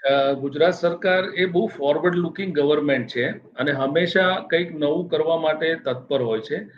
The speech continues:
લોકોને વધારે સારી સારવાર કેવી રીતે મળી શકે, ઓછા સમયમાં કેવી રીતે મળે, ઓછા ખર્ચમાં કેવી રીતે મળે.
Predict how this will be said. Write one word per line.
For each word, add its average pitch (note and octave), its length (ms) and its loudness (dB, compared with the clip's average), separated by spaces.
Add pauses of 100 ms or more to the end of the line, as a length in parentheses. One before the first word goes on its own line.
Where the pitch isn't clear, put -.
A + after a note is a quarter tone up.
(220)
લોકોને D3+ 440 -2
વધારે D3 540 2
સારી E3 340 2
સારવાર D#3 420 0
કેવી D3+ 280 0
રીતે F3+ 260 -2
મળી C3 280 -2
શકે, B2 260 -8
ઓછા E3+ 420 -4
સમયમાં F#3 560 0
કેવી C#3+ 220 -6
રીતે C3+ 240 -8
મળે, B2+ 260 -4
ઓછા C3+ 320 -6
ખર્ચમાં D#3 580 -6
કેવી C3 220 -6
રીતે B2 260 -6
મળે. A#2 260 -2